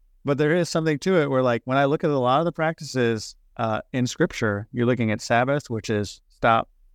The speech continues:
You're looking at a Jubilee year, which is stop. You know, like,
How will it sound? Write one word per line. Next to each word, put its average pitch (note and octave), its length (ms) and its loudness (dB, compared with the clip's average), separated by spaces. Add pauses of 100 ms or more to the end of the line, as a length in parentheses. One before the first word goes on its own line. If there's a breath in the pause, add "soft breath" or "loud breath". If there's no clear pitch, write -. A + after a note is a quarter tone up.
(460)
You're C#3 100 0
looking A#2+ 240 0
at A2 80 -2
a G#2+ 60 -4
Jubilee A#2+ 400 0
year, C3+ 320 0
which A#2 220 -4
is G2 260 -6
stop. - 500 0 (840)
You D3 160 2
know, A#2 220 0 (120)
like, C#3 280 -2